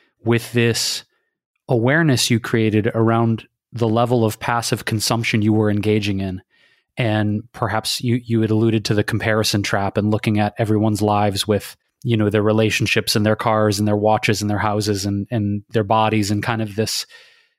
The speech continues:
seemingly never-ending stream of the same kind of tropes being parroted over and over again. Certainly, I think in the entrepreneurial community, what did you notice in terms of not only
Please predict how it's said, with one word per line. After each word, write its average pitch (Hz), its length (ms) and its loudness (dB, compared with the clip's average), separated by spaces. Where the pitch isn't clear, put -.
seemingly 120 500 2
never-ending 113 760 2
stream 117 480 2
of 98 140 -2
the 104 60 0
same 113 280 0
kind 110 200 -2
of 101 120 -8
tropes - 540 -2
being 107 260 0
parroted 113 600 0
over 107 300 2
and 104 80 2
over 113 280 2
again. 101 200 -4
Certainly, 120 500 0
I 107 80 0
think 107 220 -6
in 107 80 -2
the 104 60 -2
entrepreneurial 110 640 0
community, 101 520 -4
what 143 240 -2
did 214 180 0
you 170 120 2
notice 127 480 2
in 110 160 -4
terms 117 280 0
of 107 300 0
not 131 220 2
only 123 300 4